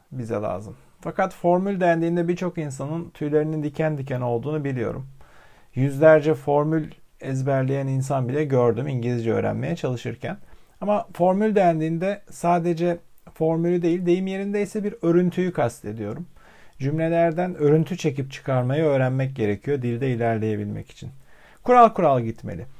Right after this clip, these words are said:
Soru formülünden bahsediyoruz. İngilizcenin tipik bir söz dizimi kuralı var. Özne yüklem sırası. Bu özne yüklem sırasını öğrendikten sonra soru formülüne gelmemiz gerekiyor. Soru formülü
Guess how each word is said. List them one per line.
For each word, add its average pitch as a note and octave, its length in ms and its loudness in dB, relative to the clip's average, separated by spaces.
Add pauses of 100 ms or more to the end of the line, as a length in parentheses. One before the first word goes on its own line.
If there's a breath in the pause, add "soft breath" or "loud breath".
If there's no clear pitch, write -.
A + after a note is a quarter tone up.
(580 soft breath)
Soru B3 280 4
formülünden F3+ 680 4
bahsediyoruz. A#2+ 760 -4 (300 soft breath)
İngilizcenin G3+ 680 0
tipik - 420 -10
bir G#3 280 -6 (600)
söz F#3 380 4
dizimi A#2+ 320 0
kuralı G#2 340 -4
var. D#3+ 300 0 (140)
Özne D3 360 -2
yüklem D3+ 480 0
sırası. A#2+ 520 -8 (340 soft breath)
Bu G#3+ 120 4
özne G#3 280 0
yüklem G3+ 420 -2
sırasını F3 440 -2
öğrendikten E3 720 0
sonra B2+ 280 -4
soru A#2 260 0
formülüne A2+ 520 -2
gelmemiz B2 500 -2
gerekiyor. G#2+ 480 -6
Soru F3+ 240 -2
formülü D3 540 0